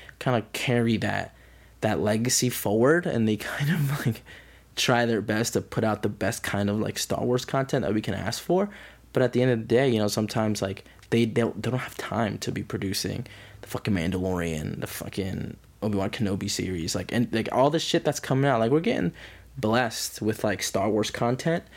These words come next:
these next few <laughs> years, and rapidly too. Like, we forget, like, we got a whole new trilogy, like, four or five years ago. It sounds crazy enough to say, but not e-, or even less than that. I mean, I don't, what did, when did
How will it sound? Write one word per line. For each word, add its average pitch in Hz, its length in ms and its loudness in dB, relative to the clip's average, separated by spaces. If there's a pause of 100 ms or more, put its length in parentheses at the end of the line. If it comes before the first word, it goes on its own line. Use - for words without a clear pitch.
(760)
these 127 180 4
next 135 260 4
few 151 200 4
<laughs> 151 80 -6
years, 147 460 6
and 110 440 0 (440)
rapidly 123 720 0
too. 117 300 2
Like, 90 160 -2
we 117 180 4
forget, 117 480 0
like, 107 140 -2
we 113 100 2
got 110 160 2
a 110 40 -4
whole - 280 2
new 113 160 4
trilogy, 107 540 0
like, 101 300 -4 (600)
four 107 260 2
or 107 40 2
five 107 380 -2
years 117 220 2
ago. - 440 -4
It - 180 -6
sounds - 520 -4
crazy 110 580 0
enough 110 240 0
to 98 140 -4
say, 117 320 2
but - 360 -6 (440)
not - 140 0
e-, 139 120 6
or 110 200 2
even 120 260 4
less 131 260 0
than 101 200 -4
that. 95 320 -6
I 98 40 -2
mean, 107 180 0
I 110 80 0
don't, 113 260 -2 (460)
what 113 120 2
did, 120 140 2
when 120 100 6
did - 100 -8